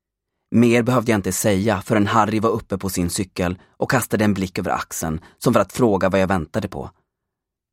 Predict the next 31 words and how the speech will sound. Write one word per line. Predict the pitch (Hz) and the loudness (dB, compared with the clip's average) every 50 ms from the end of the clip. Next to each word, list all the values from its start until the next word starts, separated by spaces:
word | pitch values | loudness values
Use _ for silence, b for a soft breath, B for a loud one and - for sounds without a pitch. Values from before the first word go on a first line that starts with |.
| _ _ _ _ _ _ _ _ _ _ _ _ _ _ _ _ _ | _ _ _ _ _ _ _ _ _ _ _ _ _ _ _ _ _
När | 131 143 139 | 0 2 4
vi | 151 | 4
kom | - - 151 147 | 4 2 2 2
fram | - 190 175 175 165 | 4 4 4 4 2
till | - 165 - | 0 -2 -2
svängen | - - 113 107 104 104 107 107 113 127 | 0 0 2 2 2 2 2 2 0 0
ner | - 127 123 | 2 4 4
mot | 120 113 113 - | 4 4 2 0
sjön | - 143 110 101 104 131 b b b b b b | 0 0 2 2 0 -2 b b b b b b
stod | - - 175 165 151 139 135 131 | -2 2 4 4 4 2 2 0
Johanna | 123 110 110 101 95 95 95 | 0 2 2 2 2 0 0
där | 92 92 87 87 - - - | 0 -2 -2 -2 -6 -6 -4
och | 135 123 | -2 2
ropade | 127 135 127 104 - - 139 123 113 | 4 4 2 2 2 0 0 2 2
in | 104 101 95 | 2 2 2
i | 95 | 0
snåren | 95 - - 131 131 120 113 98 87 80 78 | -2 0 2 2 4 4 2 0 -2 -4 -4
efter | 87 98 - 95 | -6 -6 -8 -8
korven. | 90 - 107 95 87 78 57 - - - _ _ _ _ _ _ _ _ _ _ _ _ _ _ _ _ _ _ _ _ _ _ _ _ _ _ _ _ _ _ _ _ | -4 0 0 0 0 -2 -8 -14 -16 -18 _ _ _ _ _ _ _ _ _ _ _ _ _ _ _ _ _ _ _ _ _ _ _ _ _ _ _ _ _ _ _ _
Hela | - 165 147 123 117 117 | 2 2 4 4 4 0
skogskanten | - - - 135 - - - - - - 135 131 120 117 - 107 98 98 | 0 -2 -4 -4 -4 -4 -8 -8 -2 0 2 2 2 0 -2 -4 0 2
var | 104 104 | 2 0
ett | 104 - | 2 0
enda | 117 113 101 98 | -2 -2 -2 -2
trassel | 92 - - - 151 - - - - - - 80 65 60 | -6 -6 -6 -4 -4 -4 -4 -8 -8 -8 -8 -8 -8 -6
av | 58 82 90 | -8 -8 -8
hallonrevor | - - 139 131 120 110 110 110 110 107 113 117 117 117 117 120 113 113 110 - | -2 0 0 2 2 2 0 -2 -2 0 0 0 0 0 0 0 0 0 -2 -4
och | - - - - 110 107 | -10 -18 -6 -6 -6 -2
buskar | 123 131 120 - - - - 117 101 98 | 0 0 -2 -2 -4 -6 -4 -2 0 2
med | 101 104 104 | 2 2 4
mördartaggar. | 107 117 117 104 98 95 98 95 - 117 107 98 92 98 98 104 110 | 4 4 4 2 2 -2 -4 -4 -4 -4 -4 -4 -4 -6 -6 -6 -8